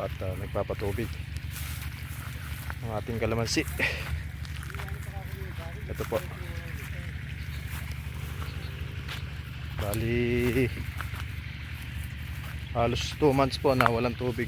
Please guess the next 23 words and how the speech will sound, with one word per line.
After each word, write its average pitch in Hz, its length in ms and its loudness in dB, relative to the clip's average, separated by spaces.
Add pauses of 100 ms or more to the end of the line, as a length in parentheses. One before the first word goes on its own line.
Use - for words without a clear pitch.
(140)
itong 117 240 -2 (160)
ating 113 320 0 (960)
kalamansian 110 640 2 (100)
and 107 380 4 (2250)
nasa 107 420 2
mahigit 110 380 2
three 110 160 2
months 107 480 2 (960)
na 98 160 -2
wala 98 160 2
po 101 160 -2
siyang 101 160 0
abono. 104 400 4 (720)
So, 104 40 -6 (1500)
titingnan 110 320 0
po 110 160 0
natin 110 320 0
kung 104 240 0
gaano 104 240 2
karami 101 320 8 (1500)
ang 104 160 -4
lalabas 95 480 2
niyang, 101 260 0